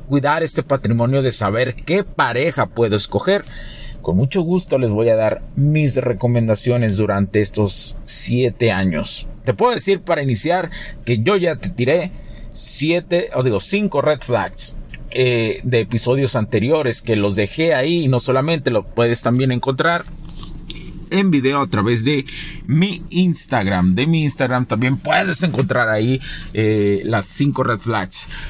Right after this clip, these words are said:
Y te voy a decir que ahí hay dos que yo te diría que son básicas, que son básicas que vayas a identificar y que van muy relacionadas con tu pra-, patrimonio,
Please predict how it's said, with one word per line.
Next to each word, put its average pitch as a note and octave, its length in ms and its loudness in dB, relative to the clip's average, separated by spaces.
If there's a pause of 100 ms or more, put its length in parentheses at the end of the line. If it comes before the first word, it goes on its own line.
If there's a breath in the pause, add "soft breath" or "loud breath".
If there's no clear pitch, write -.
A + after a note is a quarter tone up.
(100)
Y B2+ 120 -2
te D3+ 100 0
voy F#3+ 140 2
a G#3 60 0
decir F3+ 320 0
que E3+ 220 0
ahí D#3+ 420 0 (800 loud breath)
hay G3 220 2
dos A#3 640 0
que C3+ 100 0
yo F3 160 2
te G3+ 160 0
diría D#3 560 0 (360)
que C3+ 120 0
son D#3+ 320 2
básicas, - 920 -2 (100)
que A#2 100 -2
son E3+ 260 0
básicas F3 480 0
que C#3+ 100 0
vayas C#3+ 480 2
a C3+ 80 2
identificar B2 800 0 (560 loud breath)
y B2+ 140 0
que C3+ 140 0
van C#3+ 280 0 (100)
muy F#3+ 340 4
relacionadas D#3 720 0
con C#3 160 0
tu C3+ 140 0
pra-, C3 200 0 (180)
patrimonio, C3+ 760 2